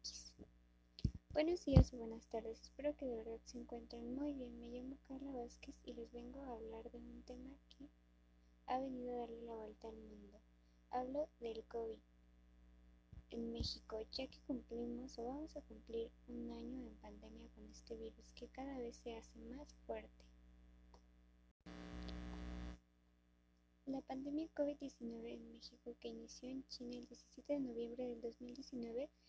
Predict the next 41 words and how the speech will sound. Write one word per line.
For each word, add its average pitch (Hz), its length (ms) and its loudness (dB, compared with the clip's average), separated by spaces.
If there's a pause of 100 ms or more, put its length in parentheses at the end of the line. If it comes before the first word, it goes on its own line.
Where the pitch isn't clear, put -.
(240)
se 254 100 10
suscitó - 720 0
a 285 80 0
partir 254 400 0
del 277 220 0
veintiocho 247 420 -2
de 240 80 6
febrero 453 460 0
del 226 160 0
dos 220 180 -10
mil 226 140 -10
veinte. 254 340 -4 (840)
El 240 120 6
primer 247 400 0
caso 269 280 -4
de 247 140 4
covid 247 300 -2
diecinueve 233 580 -6
se - 160 -6
detectó 233 840 -2
en 233 320 -4
México - 580 -2
el 240 140 2
veintisiete - 580 0
de 269 140 6
febrero 233 420 0
del 214 160 -2
dos - 220 -16
mil 226 140 -8
veinte. 240 340 -6 (1000)
El 247 100 -2
primer 262 500 2
caso 262 400 4
confirmado 226 720 -2
se - 120 -2
presentó 240 480 0
en 254 140 -2
la 269 80 0
Ciudad 233 380 2
de 233 80 -6
México - 480 -4